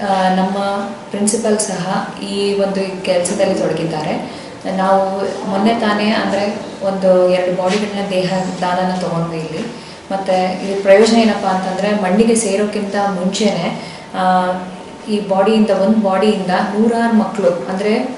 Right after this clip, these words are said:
ವೈದ್ಯಕೀಯ, ಆ, ಇದ್ರಲ್ಲಿ ತೊಡಗಿರೋಂಥ ಸ್ಟೂಡೆಂಟ್ಸ್, ಮೆಡಿಕಲ್ ಸ್ಟೂಡೆಂಟ್ಸ್‌ಗೆ ಬಹಳನೇ ಉಪಯೋಗ ಬರುತ್ತೆ.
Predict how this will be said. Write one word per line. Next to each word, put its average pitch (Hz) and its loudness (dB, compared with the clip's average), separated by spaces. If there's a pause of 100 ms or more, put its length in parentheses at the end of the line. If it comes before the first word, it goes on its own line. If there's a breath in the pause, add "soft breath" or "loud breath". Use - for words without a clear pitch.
ವೈದ್ಯಕೀಯ, 226 2 (500 loud breath)
ಆ, 190 4
ಇದ್ರಲ್ಲಿ 202 2
ತೊಡಗಿರೋಂಥ 196 2
ಸ್ಟೂಡೆಂಟ್ಸ್, 190 -2
ಮೆಡಿಕಲ್ 214 0
ಸ್ಟೂಡೆಂಟ್ಸ್‌ಗೆ 185 -4
ಬಹಳನೇ 214 0
ಉಪಯೋಗ 185 2
ಬರುತ್ತೆ. 180 -2